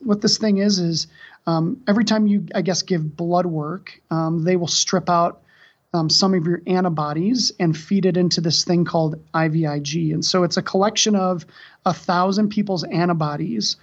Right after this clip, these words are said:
that Alicia started to get every week that would, um, that would give her, um, a few different things. It would, it would give her some, like,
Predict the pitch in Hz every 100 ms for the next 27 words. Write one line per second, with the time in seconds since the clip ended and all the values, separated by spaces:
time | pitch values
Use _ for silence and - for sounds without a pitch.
0 | - - _ - 185 185 185 185 190 -
1 | - - 185 175 160 160 175 190 - 175
2 | 170 185 180 156 170 165 - - - -
3 | - - _ 185 196 202 190 185 185 196
4 | - - 180 175 175 175 170 - _ -
5 | - - - - 208 175 202 208 - 202
6 | 196 196 196 190 190 196 - 180 175 170
7 | 175 180 214 294 175 - 220 214 208 196
8 | 202 175 170 165 185 180 175 185 170 190
9 | 160 185 175 - 175 170 170 160